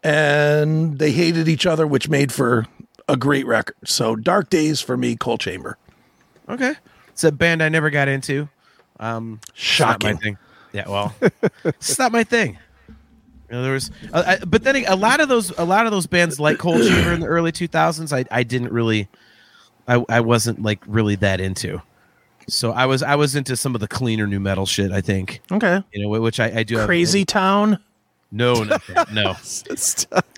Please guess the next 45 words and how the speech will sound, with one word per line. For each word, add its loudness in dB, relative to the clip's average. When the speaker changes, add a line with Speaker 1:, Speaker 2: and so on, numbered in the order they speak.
Speaker 2:
Oh 0
no, -2
I, 2
I 0
have 0
an -2
example -2
of -2
one -2
coming -2
up. -4
Don't, 0
don't 0
worry. -2
I'm 2
Speaker 1:
Okay. 2
Speaker 2:
gonna 2
Speaker 3:
Come, 2
Speaker 2:
get 0
Speaker 3:
lady, 2
Speaker 2:
this -6
Speaker 3:
come, 0
Speaker 2:
right -2
Speaker 3:
come, 0
Speaker 2:
for -2
Speaker 3:
my 2
Speaker 2:
it, 2
but 0
Speaker 3:
lady. 0
Speaker 2:
But, 0
uh, 4
so, 0
so 0
the, 2
the -2
fi-, -2
the 2
fifth -2
one 2
on 2
my 4
list 0
is -4
the 0
second -2